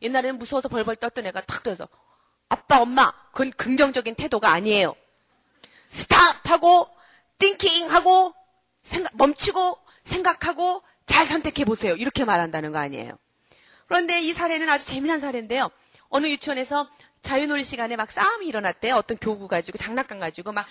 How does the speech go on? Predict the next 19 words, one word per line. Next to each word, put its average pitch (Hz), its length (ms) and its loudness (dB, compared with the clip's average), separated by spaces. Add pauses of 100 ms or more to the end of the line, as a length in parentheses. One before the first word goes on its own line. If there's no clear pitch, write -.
(120)
서로 370 600 -4
하겠다고 220 500 -8
막 349 300 -6
싸움이 311 360 -2
일어나가지고 220 600 -6 (300)
막 403 360 -4
애들이 226 240 -4
싸움이 285 260 -2
일어나 208 160 -8
선생님이 302 560 -6 (540)
그때 - 180 -10
긍정적 330 500 -6
태도를 262 320 -6
가르칠 214 380 -12
때였답니다. - 720 -10 (400)
"어, 196 100 -8
이거 208 160 -6
어떻게 202 420 -6
해? 240 140 -12